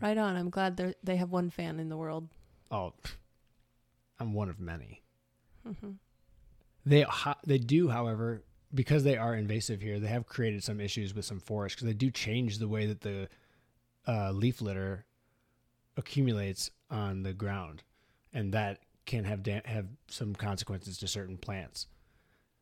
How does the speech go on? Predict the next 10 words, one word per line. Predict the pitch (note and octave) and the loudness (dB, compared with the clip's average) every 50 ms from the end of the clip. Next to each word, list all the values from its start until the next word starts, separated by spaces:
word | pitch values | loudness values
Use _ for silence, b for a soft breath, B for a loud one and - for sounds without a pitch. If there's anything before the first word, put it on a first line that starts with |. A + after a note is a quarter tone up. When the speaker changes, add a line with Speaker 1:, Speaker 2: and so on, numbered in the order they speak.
| _ _ _ _ _ _ - | _ _ _ _ _ _ 0
Speaker 1:
Wouldn't | G#3 G3+ G#3 G3 | 2 2 2 2
they | F#3+ - G3+ | -2 -2 -2
just | F#3 F#3 E3+ - - | -2 -2 -4 -4 -4
decompose | - F#3+ F3+ - F3 - F#3 F3 E3+ | -6 -6 -4 -4 -4 -2 -4 -4 -4
it | - - | -6 -6
faster? | - A3+ G3 - - B3 B3 A#3 - - - - - - - B B B B B B | -6 -6 -6 -6 -6 -8 -8 -8 -10 -18 -20 -20 -16 -16 -16 B B B B B B
Speaker 2:
Yeah, | - D#3+ E3 C#3+ | 8 10 10 10
but | B2 B2 - | 8 4 2
some | - C3+ C3 B2 G#2+ | 4 4 4 4 2
plants, | - - A#2 A2 G#2+ G#2+ G#2+ - - | 0 0 0 0 0 0 -2 -4 -8